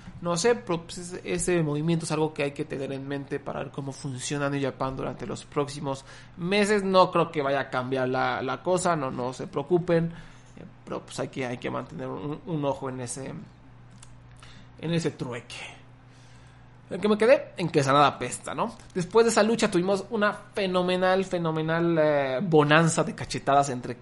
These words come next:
Kenta y Zack Sabre junior. Estos dos vatos tienen mucha química juntos. El año pasado, igual me recuerdo perfectamente, fue la última lucha de, del bloque, bueno, fue en la final del bloque A o bloque B.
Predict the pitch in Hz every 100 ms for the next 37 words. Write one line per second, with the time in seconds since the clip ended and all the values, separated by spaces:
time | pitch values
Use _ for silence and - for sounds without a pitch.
0 | - 139 170 170 143 120 - - 156 156
1 | - 147 147 139 127 123 139 139 139 135
2 | - - - 226 220 208 180 196 190 202
3 | 214 - 208 214 190 226 262 139 - 190
4 | 170 165 123 - 135 - 123 151 185 190
5 | 165 160 170 160 151 143 135 156 160 135
6 | - 139 151 143 143 156 - 165 160 170
7 | 170 165 139 156 160 165 151 135 113 -
8 | - - 127 123 123 120 139 143 - 143
9 | 131 120 135 147 143 - - - - -
10 | - - - 208 226 233 - - - -
11 | 196 185 165 147 147 156 147 131 139 135
12 | - 143 170 220 170 156 - 131 202 311